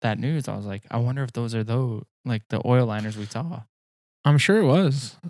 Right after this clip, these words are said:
Speaker 1: That's
Speaker 2: So,
Speaker 1: crazy.
Speaker 2: yeah, good thing we went when we went. <laughs>
Speaker 1: <laughs> Yeah.
Speaker 2: But it was fun. It was a good trip.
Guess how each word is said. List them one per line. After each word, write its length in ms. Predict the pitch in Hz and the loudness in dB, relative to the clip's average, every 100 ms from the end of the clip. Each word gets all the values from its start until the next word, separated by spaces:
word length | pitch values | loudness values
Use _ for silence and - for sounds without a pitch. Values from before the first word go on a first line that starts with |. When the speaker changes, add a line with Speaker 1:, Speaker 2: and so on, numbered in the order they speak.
| - - | -14 -8
Speaker 1:
That's 120 | 127 | 0
Speaker 2:
So, 100 | 113 | 2
Speaker 1:
crazy. 380 | 123 131 110 110 _ - _ - - _ - | 2 0 -2 -6 _ -20 _ -20 -20 _ -2
Speaker 2:
yeah, 280 | 120 156 135 | 2 2 2
good 160 | 151 143 | 2 4
thing 180 | 160 156 | 8 10
we 60 | |
went 180 | 143 160 | 10 8
when 160 | 151 147 | 8 8
we 80 | |
went. 360 | 135 143 139 - | 10 8 6 2
<laughs> 1400 | 143 - 294 - - 240 - - - 349 - 262 196 311 | 0 4 4 4 2 0 -4 -6 -6 -4 -2 2 2 2
Speaker 1:
<laughs> 0 | - - - - _ _ _ _ _ - - - - 170 - | -8 -12 -14 -18 _ _ _ _ _ -20 -20 -14 2 2 4
Yeah. 100 | 185 - - _ _ _ _ _ - _ _ _ _ _ - | 2 2 -8 _ _ _ _ _ -20 _ _ _ _ _ 2
Speaker 2:
But 300 | 139 123 - | 4 4 0
it 120 | - 175 | 4 6
was 140 | 220 | 8
fun. 340 | 175 196 135 - | 8 6 6 4
It 40 | |
was 120 | 165 | 6
a 40 | 180 | 6
good 160 | 175 | 4
trip. 240 | - 156 | 6 4